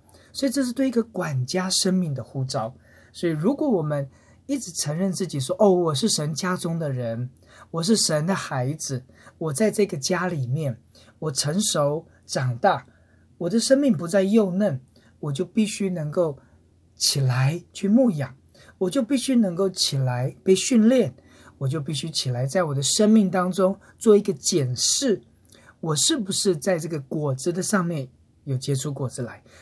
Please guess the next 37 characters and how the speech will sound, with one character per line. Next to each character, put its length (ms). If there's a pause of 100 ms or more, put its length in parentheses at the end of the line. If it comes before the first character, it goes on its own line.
(100)
我 160
是 100
不 60
是 60
在 120
内 240
在 200
生 340
活 260
的 120
生 340
命 280
的， 220 (360)
呃， 120
操 360
练 180
的 80
上 220
面 220 (180)
走 200
在 180
一 40
个 100
正 320
确 220
的 100
方 320
向。 300 (540)
所 140
以 40
期 160
待 160
家 200
人 140
们 160
早 160
上， 300